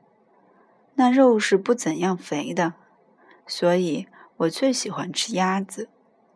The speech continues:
我吃，祖父在旁边看着。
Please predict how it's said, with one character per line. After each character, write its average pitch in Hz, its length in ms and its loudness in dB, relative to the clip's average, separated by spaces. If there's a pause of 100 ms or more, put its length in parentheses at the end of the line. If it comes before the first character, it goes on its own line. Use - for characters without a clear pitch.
(720)
我 156 220 -2
吃， 196 480 -2 (400)
祖 - 160 -6
父 208 180 -2
在 214 160 2
旁 196 260 -4
边 220 220 0
看 208 340 0
着。 185 220 -10